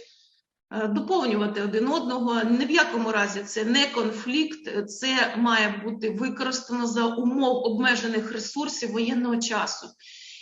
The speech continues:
І, м, мені здається, було б доречно включити зараз, е, станції громадського моніторингу в загальну систему моніторингу, особливо якщо ми перестанемо чіплятися за,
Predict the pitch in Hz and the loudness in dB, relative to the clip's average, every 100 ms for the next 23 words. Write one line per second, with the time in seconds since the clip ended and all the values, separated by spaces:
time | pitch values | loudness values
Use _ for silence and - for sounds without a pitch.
0 | _ 233 247 247 247 214 214 233 220 214 | _ 0 2 4 4 2 2 4 4 2
1 | 202 - - _ _ - 226 262 311 427 | -2 -6 -12 _ _ -8 2 4 4 4
2 | 285 277 233 226 208 240 277 233 285 285 | 2 2 2 2 -2 0 0 0 2 4
3 | 220 - 202 202 226 233 - 226 220 208 | 4 2 -4 -6 -6 -2 -2 -2 -4 0
4 | 233 208 208 - - 196 185 185 - 247 | 2 4 2 -4 -8 -6 -6 -6 0 2
5 | 226 - 202 226 226 233 233 247 233 262 | 2 0 -2 0 2 2 2 -2 -2 0
6 | 311 440 415 277 233 208 294 277 339 277 | 0 -2 0 0 0 0 -2 4 4 6
7 | 233 220 233 233 226 220 220 226 214 190 | 0 -2 -2 -2 0 0 0 0 0 0
8 | 233 226 285 370 381 269 - 311 302 254 | -4 -4 0 4 4 4 4 0 -2 -4
9 | 233 277 277 - 294 269 247 226 220 240 | -2 -2 -2 0 0 2 0 0 -2 2
10 | 269 247 214 - 208 202 240 214 196 | 0 2 -4 -6 -8 -4 -2 -2 -4